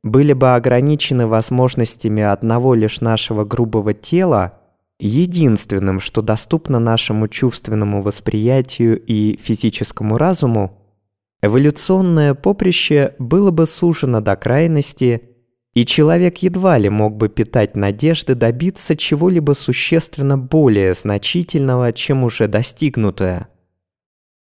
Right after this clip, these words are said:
Но человеческое тело, как это было открыто еще в древние времена в оккультных исследованиях,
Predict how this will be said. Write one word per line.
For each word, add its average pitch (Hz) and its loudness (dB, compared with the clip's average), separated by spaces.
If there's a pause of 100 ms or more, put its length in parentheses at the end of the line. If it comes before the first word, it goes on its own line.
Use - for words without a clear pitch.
(220)
Но 107 2
человеческое 127 2
тело, 139 -2
как - -2
это 170 0
было 185 2
открыто 165 -2
еще 135 0
в 117 -6
древние 104 0
времена 101 -2
в 98 -4
оккультных 101 -2
исследованиях, 110 -2